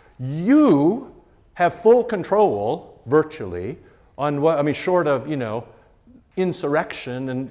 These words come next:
you know, somebody launching cruise missiles, you have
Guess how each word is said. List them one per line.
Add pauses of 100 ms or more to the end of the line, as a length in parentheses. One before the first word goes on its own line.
you
know, (100)
somebody
launching
cruise
missiles, (400)
you
have